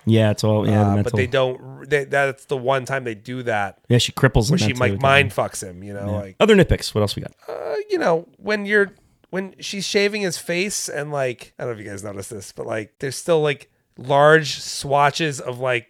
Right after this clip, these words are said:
Speaker 2: shaving cream. She's like, "Oh, you're done." It's like, "Well, you
Speaker 1: <laughs>
Speaker 2: shaved half his fucking face, dude. Like, could you finish the
Speaker 1: Yeah,
Speaker 2: job?"
Speaker 1: yeah.
Speaker 2: I know it's stupid, but it's a little, it's,
Speaker 1: Um,
Speaker 2: uh,
Speaker 1: I,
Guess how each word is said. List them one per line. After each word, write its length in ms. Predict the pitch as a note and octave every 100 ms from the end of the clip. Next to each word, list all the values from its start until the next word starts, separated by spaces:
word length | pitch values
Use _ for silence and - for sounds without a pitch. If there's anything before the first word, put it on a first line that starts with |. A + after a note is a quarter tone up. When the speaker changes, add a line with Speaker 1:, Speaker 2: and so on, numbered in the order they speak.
| _
Speaker 2:
shaving 400 | - C#3 C3+ D3
cream. 460 | - E3+ D#3+ E3+ - _ _ _ _
She's 140 | - G#3+
like, 80 |
"Oh, 60 | D3
you're 120 | - C#4
done." 400 | G#3+ G#3 G3+ A#3 _ _ _
It's 140 | -
like, 180 | A3 G#3
"Well, 160 | G#3 G#3 D#3 -
you 100 | G#3
Speaker 1:
<laughs> 60 | F3
Speaker 2:
shaved 200 | A3+ G#3+
half 180 | F#3+ F#3
his 140 | F3+
fucking 280 | - G3+ E3
face, 300 | - F#3+ E3
dude. 300 | - C3 C3
Like, 180 | C#3 C#3
could 160 | D#3
you 140 | D3+ D3
finish 480 | C3+ E3+ G3 - -
the 100 | E3
Speaker 1:
Yeah, 80 |
Speaker 2:
job?" 500 | B2+ C3+ B2+ C#3 G3 _ _
Speaker 1:
yeah. 220 | G#2+ A#2 A#2 _ _
Speaker 2:
I 60 | - B2
know 40 | F#2
it's 120 | F#2
stupid, 340 | - F2 F2+
but 100 | D#2+ F2
it's 80 | G2+
a 20 |
little, 200 | F#2+ D2+ _ _ _ _ _
it's, 80 | -
Speaker 1:
Um, 220 | D#3 -
Speaker 2:
uh, 60 |
Speaker 1:
I, 100 | G2